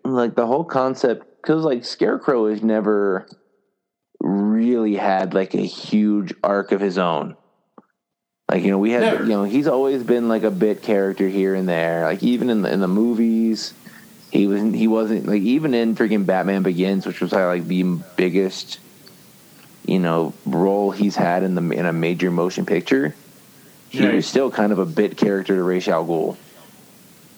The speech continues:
Speaker 2: Oh, hundred percent.
Speaker 1: You know, freaking, and he was even in the second one for, like, all of five minutes. Like,
Speaker 2: Not
Speaker 1: freaking,
Speaker 2: even.
Speaker 1: and, like, you know, he was, you know, he's always, like, a player in a lot of big ones. Like, he was a pretty,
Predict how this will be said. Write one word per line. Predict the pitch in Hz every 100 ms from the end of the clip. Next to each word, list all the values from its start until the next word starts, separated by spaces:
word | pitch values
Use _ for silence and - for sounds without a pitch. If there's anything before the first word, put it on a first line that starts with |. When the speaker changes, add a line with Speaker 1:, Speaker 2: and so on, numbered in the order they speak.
| -
Speaker 2:
Oh, | 208
hundred | 156
percent. | - - 143 - - - -
Speaker 1:
You | - 95
know, | 98 101
freaking, | - 104 92 104
and | 101 107
he |
was | 131 151
even | 147 151
in |
the | 139
second | 139 156 131
one | 95 92
for, | 90 104
like, | 101 98 98
all | 80 92 95
of | 95
five | - 95 92 90
minutes. | 92 80 - - - - - - - - - - - - - - - - - - - -
Like, | 101 98 98
Speaker 2:
Not | 123 120
Speaker 1:
freaking, | 107
Speaker 2:
even. | 107 104 104 101 101 101 - - - - - - - - - - - - - - -
Speaker 1:
and, | 117 117
like, | 113 98
you | 98
know, |
he | 98 113
was, | 113 113 107
you | 101
know, |
he's | 104 123
always, | - 117 123 123 107
like, | 110 92
a |
player | 95 - 98 104 110 113
in | 110 -
a | 95
lot | 87 98 101
of | 104 - - -
big | 98 98
ones. | 101 104 98
Like, | 101
he |
was | 98
a | 95
pretty, | 87 82 107 101 98